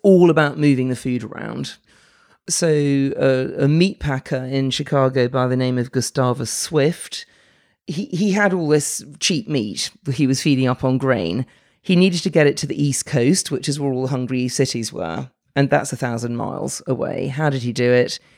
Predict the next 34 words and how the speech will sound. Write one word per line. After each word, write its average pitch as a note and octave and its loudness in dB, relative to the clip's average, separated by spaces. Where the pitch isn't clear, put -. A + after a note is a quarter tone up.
He F3+ 2
invented E3 4
what C3 2
we C3+ 2
would C3+ -2
now B2+ 0
call B2+ -6
the B2 -8
chill B2 -2
chain. A#2 -8
So - 0
he D3+ 2
basically D3 0
built C#3+ 0
a C3+ -4
dedicated C3+ 0
railway. B2 -2
He D#3 -8
cut D3 -4
lake D#3+ 2
ice C3+ -6
in C#3 -4
the C3 -2
winter D3 0
and B2+ -2
stored E3+ -2
it B2 -6
in B2+ -6
ice D#3 -2
houses B2 -6
all C3+ -4
along B2 -2
the A#2+ -4
way. A#2+ -2